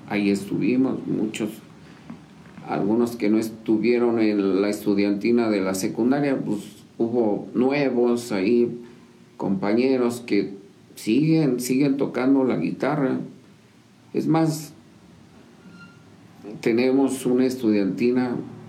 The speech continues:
hace poco, antes de la pandemia, donde nos juntábamos esa generación de esa estudiantina.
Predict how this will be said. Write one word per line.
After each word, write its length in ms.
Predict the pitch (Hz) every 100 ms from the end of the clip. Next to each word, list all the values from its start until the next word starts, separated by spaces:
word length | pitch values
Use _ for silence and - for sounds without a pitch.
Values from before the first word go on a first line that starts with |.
| - - - - - - - -
hace 280 | - - 104
poco, 400 | - 123 - 135 120 -
antes 380 | 98 - 101
de 100 | 117
la 200 | 120 117
pandemia, 560 | 123 123 127 120 120 127 151 - - - - - - - 104
donde 320 | 101 104 107
nos 220 | 107 104
juntábamos 840 | - 104 117 123 127 120 117 113 123
esa 420 | 120 127 117 110
generación 880 | - 107 104 101 90 98 117 117 113
de 80 | 107
esa 180 | -
estudiantina. 840 | 110 - 95 85 - - 117 117